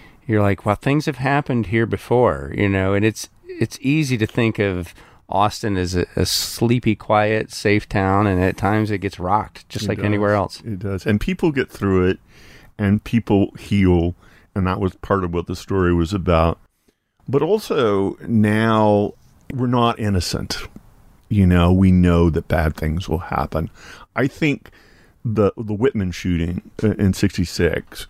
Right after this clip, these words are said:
Speaker 2: shattered a lot of that
Speaker 1: Mm-hmm.
Speaker 2: innocence. Yet every time, like with the bombing, people were just like, "I can't believe this is happening here."
Speaker 1: Here. Yeah, we're, we do feel, we do feel like we're immune to a lot of stuff. Yeah, when you turn on your nightly news and, and you see things happening around the world, you just,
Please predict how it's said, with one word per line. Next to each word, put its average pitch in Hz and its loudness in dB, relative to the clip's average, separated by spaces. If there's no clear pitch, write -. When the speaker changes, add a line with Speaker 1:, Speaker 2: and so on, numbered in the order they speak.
Speaker 2:
shattered 82 -2
a 78 -8
lot 73 -8
of 78 -12
that 76 -8
Speaker 1:
Mm-hmm. 104 2
Speaker 2:
innocence. 87 -2
Yet 139 0
every 143 -2
time, 175 0
like 85 -2
with 113 -6
the 113 0
bombing, 113 2
people - -10
were 143 4
just 104 -4
like, 90 -4
"I 95 -2
can't 104 -2
believe 110 0
this - -10
is 80 0
happening 87 -4
here." - 0
Speaker 1:
Here. 78 -4
Yeah, 92 0
we're, 90 0
we 98 -4
do 98 2
feel, 92 -2
we 107 0
do 113 2
feel 113 0
like 98 0
we're 101 2
immune 92 0
to 92 -2
a - 0
lot 85 -2
of 82 -6
stuff. - -2
Yeah, 190 -4
when 160 -2
you 170 -2
turn 185 -4
on 151 0
your 123 -2
nightly 101 -2
news 101 0
and, 101 2
and 110 0
you 104 0
see - -2
things 101 -2
happening 98 -2
around 92 2
the 92 2
world, 82 2
you 90 0
just, 92 -2